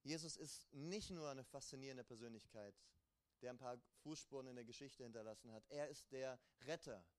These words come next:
Und die Frage ist, ist er auch der Retter für dich? Hat er dich schon gerettet? Ist er dein, dein persönlicher bester Freund, dein Herr, dein Gott geworden? So, er will in dein Leben eintreten und alles, was dort an zerstörerischer Macht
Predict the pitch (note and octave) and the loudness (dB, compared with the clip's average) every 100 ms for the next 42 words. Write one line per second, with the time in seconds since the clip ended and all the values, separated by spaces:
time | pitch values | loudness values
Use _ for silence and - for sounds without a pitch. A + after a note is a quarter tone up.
0 | _ - - C#3+ C#3+ E3 F3 G3 F3+ F#3+ | _ -20 -12 -6 -6 2 2 4 2 0
1 | F3+ D3+ D#3 - D3 D#3+ E3+ D#3 - - | 2 2 2 0 0 0 0 -2 -2 -2
2 | D3 F#3 E3 - _ _ _ - D#3+ F3 | 4 4 2 -10 _ _ _ -2 2 4
3 | F#3 G3 G3 F3 D3 D3+ B2+ B2 E3 D3+ | 4 2 0 0 4 2 2 0 2 4
4 | D#3+ F#3+ G#3 G#3 - - _ - F3 G#3+ | 6 6 4 -4 -16 -20 _ 4 6 6
5 | F#3+ - - - F3+ E3+ G3 F3+ E3+ E3+ | 0 -12 -12 4 6 8 6 6 6 4
6 | - D#3 - D3+ C#3+ C#3+ F3 F3 E3+ E3 | 2 -2 4 4 6 8 8 6 8 8
7 | C3+ D#3+ F3 D#3+ D#3+ - C3 C3+ B2 G2+ | 8 6 6 4 4 0 4 4 4 -2
8 | - - - - - G#3+ A#3 F#3 A#3 - | -10 -20 -4 -2 2 4 6 4 2 2
9 | F3+ D3+ F#3+ A3+ A#3 A3 G#3 F3 G3+ F#3+ | 0 0 0 2 4 4 4 4 2 2
10 | D3+ D3 D3 C#3+ - G3+ B3+ B3 F#3 F3+ | 2 2 -2 -6 0 2 2 2 0 2
11 | F3 D#3+ D#3 D3+ C#3+ - G3 A3+ F#3 F3 | 2 2 0 0 -2 4 6 6 4 2
12 | D#3+ C#3+ D#3 G3 - - | 2 2 2 0 -4 -16